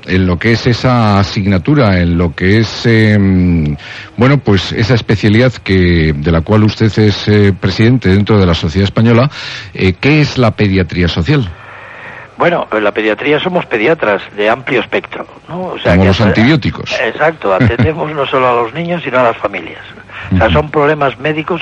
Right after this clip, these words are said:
Speaker 2: que originan problemas sociales y problemas sociales que originan sociopatías. ¿Y qué quiere decir este galimatías? Pues quiere decir que nosotros atendemos a la,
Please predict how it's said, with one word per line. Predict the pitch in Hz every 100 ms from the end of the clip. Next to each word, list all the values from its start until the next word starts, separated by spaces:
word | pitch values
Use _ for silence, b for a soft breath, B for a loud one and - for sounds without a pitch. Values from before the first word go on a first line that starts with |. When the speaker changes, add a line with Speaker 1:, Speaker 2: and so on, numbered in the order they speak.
| -
Speaker 2:
que | -
originan | 117 107 123 107
problemas | 113 127 135
sociales | 160 147 160 139 175 - - B B B B B - -
y | 143
problemas | 170 165 160 156
sociales | 165 139 127 135 131
que | 151
originan | 113 - 113 107
sociopatías. | 107 95 - 92 87 - 277 - - -
¿Y | -
qué | 196 175
quiere | - 180 151
decir | 123 139
este | 127 135
galimatías? | 123 123 110 101 98 95 95 -
Pues | 101
quiere | - 135
decir | 127 147
que | 139
nosotros | 123 110 117 127
atendemos | 123 - 135 151 170 - B B B B B B B -
a |
la, | 101